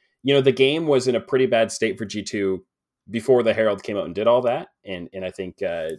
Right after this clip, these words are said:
G two are the kind of team that will, they won't go down without a fight. They won't lose easy. They're gonna, you know, say, "Hey, we either try something now, it probably fails, and we lose faster,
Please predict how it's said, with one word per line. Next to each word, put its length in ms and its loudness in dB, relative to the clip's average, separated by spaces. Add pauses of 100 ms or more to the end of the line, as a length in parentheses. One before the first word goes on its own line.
(340)
G 160 -6
two 160 2
are 100 4
the 120 -4
kind 160 -2
of 80 -8
team 320 -8
that 260 -4
will, 460 -4 (960)
they 200 -2
won't 220 0
go 120 2
down 280 -2
without 220 -2
a 40 -2
fight. 260 2
They 120 -2
won't 200 -4
lose 220 -4
easy. 380 -8 (180)
They're 160 -4
gonna, 460 -4 (300)
you 120 -10
know, 140 -10
say, 560 -6
"Hey, 200 -4
we 160 -6
either 360 -4
try 260 0
something 400 -4
now, 420 -4
it 160 -10
probably 440 -4
fails, 440 0
and 140 -8
we 80 -6
lose 260 -4
faster, 580 -6